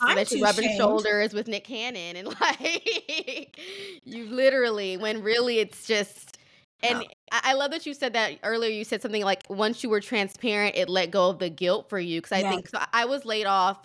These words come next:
Speaker 2: um, from my nine-to-five. I worked at, I worked with WebMD with their mental health
Speaker 1: Mm-hmm.
Speaker 2: content after, after leaving Sony.
Speaker 1: Mm-hmm.
Speaker 2: So just complete transition, still in media, but I was laid off from there as well. And it still, I wouldn't say was exactly what I wanted to be doing, but it,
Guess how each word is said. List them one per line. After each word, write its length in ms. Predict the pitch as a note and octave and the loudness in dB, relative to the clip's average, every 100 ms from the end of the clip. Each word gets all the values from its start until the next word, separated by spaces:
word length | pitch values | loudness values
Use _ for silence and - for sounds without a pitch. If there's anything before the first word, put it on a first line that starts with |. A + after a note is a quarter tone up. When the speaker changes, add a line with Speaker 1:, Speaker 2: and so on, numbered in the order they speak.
| - | -2
Speaker 2:
um, 280 | F#3+ F#3 F3+ | -2 -2 -4
from 220 | F#3+ F3+ | -4 0
my 280 | F3+ E3+ F3 | 0 0 0
nine-to-five. 460 | E3+ E3+ F3 E3+ | 0 -2 -2 -2
I 60 | E3+ | 0
worked 200 | F#3 F#3+ | -2 -2
at, 100 | F#3 G3 - | -4 -4 -2
I 40 | |
worked 200 | G3+ A3 | -2 0
with 100 | B3 | 0
WebMD 500 | G3+ G3 F#3+ F3 F3+ | 2 2 0 -2 -2
with 100 | F3 | -2
their 100 | F3+ | -2
mental 240 | F3 E3+ F#3 | -2 -4 -2
health 200 | D#3+ - G3 | -2 0 2
Speaker 1:
Mm-hmm. 260 | B3+ A3+ | 4 2
Speaker 2:
content 100 | D3+ - - - _ | -2 -8 -20 -20 _
after, 440 | G3+ G#3+ G#3+ F#3+ F3 - | 0 0 -2 -8 -8 -6
after 260 | G3+ G#3 | -6 -6
leaving 560 | F#3 F3+ F3+ F3 E3+ E3+ | -6 -6 -4 -4 -6 -10
Sony. 460 | - D#3 D#3 D#3+ E3+ - - - A#3 | -6 -6 -6 -10 -12 -18 -20 -4 2
Speaker 1:
Mm-hmm. 320 | G#3+ G3 F3+ | 4 4 2
Speaker 2:
So 140 | E3+ - | 0 -6
just 160 | - - | -14 -10
complete 320 | C4 D4 C#4+ | -6 -4 -4
transition, 520 | D4 D4+ G3 F3+ F#3+ | -2 -2 -2 -4 -8
still 200 | - D4+ | 0 2
in 140 | B3+ | 2
media, 440 | A3 G3+ F3+ F3 F3+ - _ _ | -2 -4 -2 -2 -4 -10 _ _
but 120 | A#3 F#3+ | 0 2
I 80 | |
was 180 | G3 G#3 | 2 -2
laid 140 | A3 G3+ | -2 2
off 160 | G3 | 0
from 140 | G#3 F#3 | -2 -4
there 140 | F3+ | -2
as 120 | F3 | -2
well. 280 | F3+ G#3 F#3+ F3 | 0 2 4 2
And 100 | G3 | -2
it 120 | G3+ | -6
still, 420 | - C4+ C#4 C4+ G#3 | -2 4 6 4 4
I 80 | |
wouldn't 340 | G#3+ A3 G#3 - | 0 -2 -6 -6
say 200 | A3 G#3 | -4 -4
was 300 | F#3+ G3+ F3+ - | -6 -8 -10 -12
exactly 720 | G#3 F#3+ F3+ F3+ G#3+ B3 C4+ | -12 -8 -2 -2 -2 -6 -8
what 180 | C4+ C#4 | -2 2
I 140 | C4+ | 2
wanted 300 | C4+ C4 C#4 C4+ | 2 -2 -4 -6
to 60 | |
be 100 | C#4+ | -10
doing, 380 | C4+ C#4+ C#4 C4+ | -6 0 0 0
but 180 | A#3 - | 0 0
it, 160 | F#3+ | -2